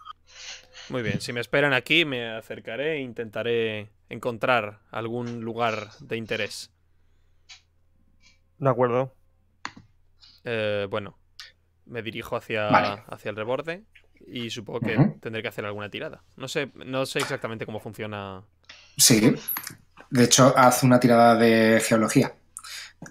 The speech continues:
Speaker 3: Eh, abre la ficha de personaje.
Speaker 1: Sí, supo-, supuse que sería tan fácil como eso. Tiene que poner geología en algún lado.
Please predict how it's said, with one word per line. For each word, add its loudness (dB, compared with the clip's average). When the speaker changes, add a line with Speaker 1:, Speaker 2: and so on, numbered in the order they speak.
Speaker 3:
Eh, 2
abre 6
la 6
ficha 4
de 4
personaje. 2
Speaker 1:
Sí, -6
supo-, -6
supuse -6
que -6
sería -4
tan -6
fácil -12
como -16
eso. -16
Tiene -8
que -6
poner -8
geología -2
en -4
algún -8
lado. -6